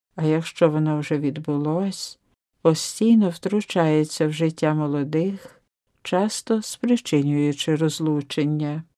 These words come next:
Тому загалом, якщо тільки можливо, краще, щоб діти жили окремо,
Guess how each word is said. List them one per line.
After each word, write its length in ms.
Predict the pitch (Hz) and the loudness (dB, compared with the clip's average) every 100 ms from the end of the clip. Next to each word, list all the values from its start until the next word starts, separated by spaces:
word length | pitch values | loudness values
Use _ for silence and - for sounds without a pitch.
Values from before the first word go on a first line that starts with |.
| _ _ _ | _ _ _
Тому 280 | 175 165 196 | 2 4 2
загалом, 640 | 185 170 160 156 170 196 | 0 0 0 2 2 2
якщо 420 | 170 160 - - | 2 0 -2 -2
тільки 480 | 165 - 247 _ 214 | -2 0 -2 _ 0
можливо, 720 | 185 160 - 165 190 202 160 | 2 0 -2 0 0 2 0
краще, 540 | 156 180 214 226 - 208 | -2 -2 -2 -2 -2 -4
щоб 300 | - 185 151 | -2 -4 0
діти 360 | 156 160 165 | 0 2 0
жили 320 | 156 165 156 156 | 2 2 4 4
окремо, 800 | 151 - 151 147 143 147 143 | 2 -2 0 2 2 0 -2